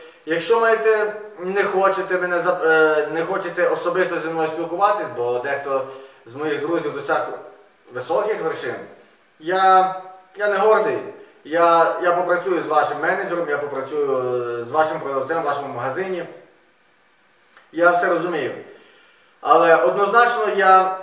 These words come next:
я пропоную круту штуку. Припустимо, сьогодні ми з вами домовились, завтра я починаю над вами працювати,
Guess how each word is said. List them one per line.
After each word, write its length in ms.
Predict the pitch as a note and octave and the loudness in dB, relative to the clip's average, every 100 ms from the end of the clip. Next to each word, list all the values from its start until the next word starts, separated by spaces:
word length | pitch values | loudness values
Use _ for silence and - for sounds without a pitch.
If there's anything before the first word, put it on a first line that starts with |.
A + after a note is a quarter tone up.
| - - - | -14 -20 -4
я 160 | F3 | -2
пропоную 520 | F#3+ F#3 G3 G3+ F3+ - | 0 -2 -2 0 0 -2
круту 460 | - F#3 F#3 A#3 | -8 -8 -6 -8
штуку. 320 | - A#2 - - - _ _ _ _ _ _ _ _ _ _ _ _ _ _ - | -10 -12 -14 -18 -20 _ _ _ _ _ _ _ _ _ _ _ _ _ _ -8
Припустимо, 500 | F3+ F#3+ F#3 F3+ E3+ | -4 -2 -2 -2 -2
сьогодні 460 | F#3 F#3+ F#3 F3 | 2 4 2 2
ми 140 | E3 D#3 | 0 0
з 60 | |
вами 360 | D#3+ D#3+ D3 - | 4 4 2 -2
домовились, 720 | D3 F3+ A#3 B3 F#3+ - - | -2 2 4 6 4 0 -2
завтра 260 | F3 E3+ E3 | 2 2 2
я 60 | D#3+ | -4
починаю 360 | D#3+ E3 D#3+ | -6 -4 -2
над 140 | D#3 D#3 | 0 2
вами 200 | D#3+ D#3 | 0 0
працювати, 520 | D#3+ F3 G3 A3+ | -4 0 2 2